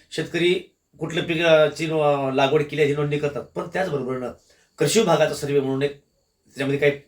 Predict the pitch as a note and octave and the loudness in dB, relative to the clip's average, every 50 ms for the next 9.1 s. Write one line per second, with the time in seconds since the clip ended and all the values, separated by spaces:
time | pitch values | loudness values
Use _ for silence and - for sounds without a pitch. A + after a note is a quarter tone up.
0 | - _ - - C3+ B2+ C3+ D3 - A#2 B2 B2+ B2 D3 D#3 - - C3 A#2+ A2+ | -20 _ -8 -6 -2 -2 -2 -4 -4 -6 -2 4 4 4 4 4 0 -4 -8 -10
1 | G#2+ - _ _ _ _ - _ _ _ _ _ C#3+ D3 D3 C#3+ C#3+ C3+ C3+ B2+ | -12 -16 _ _ _ _ -20 _ _ _ _ _ -10 -4 -4 -2 -2 -2 -4 -6
2 | B2 B2 B2 B2+ - _ - - C3 C#3+ C#3 C#3+ D#3+ E3+ E3 C3+ C3+ C3+ C3 C3 | -8 -10 -14 -18 -18 _ -14 -6 -4 -2 2 4 4 2 2 0 -2 -2 -2 -2
3 | A#2+ A#2+ A#2+ A#2+ C3 B2 A2 A#2+ A#2 A2 B2+ D3 C#3+ - B2 A#2+ A2+ - A#2 G#2 | -2 -4 -6 -6 -6 -8 -6 -8 -8 -6 -6 -6 -6 -8 -10 -10 -8 -10 -10 -10
4 | G#2+ A2 A#2 A#2 A2+ - - - _ _ _ _ A#2+ A#2+ A#2+ C3+ C#3+ B2+ B2 A2+ | -8 -8 -10 -10 -10 -14 -20 -20 _ _ _ _ -8 -8 -4 -4 -4 -4 -4 -6
5 | A#2 A2+ G#2+ G#2 A2 A2 - - G#2+ G#2 G#2 G#2+ G#2 A2+ A2 - - - - G#2+ | -6 -8 -6 -4 -4 -4 -4 -4 -6 -4 -4 -6 -6 -8 -10 -12 -14 -8 -4 -4
6 | A2+ B2 B2+ - - - _ _ _ _ _ _ _ _ _ - A#2+ A2+ A2+ A#2 | -2 -2 -2 -6 -8 -12 _ _ _ _ _ _ _ _ _ -4 0 2 4 4
7 | A2+ A2+ A2 A2 G#2+ G#2+ G#2+ G#2+ - - _ _ _ _ _ _ - - D#3 D3 | 4 2 0 -2 -4 -6 -6 -8 -10 -16 _ _ _ _ _ _ -8 -6 -6 -2
8 | D#3+ C#3+ B2 - - B2 B2 A#2 B2+ B2 A#2+ C3 - B2 - - - A#2 A#2+ A#2 | -2 -2 -4 -4 -4 -6 -6 -4 -4 -4 -4 -4 -4 -6 -10 -10 -10 -10 -10 -10
9 | C#3+ | -12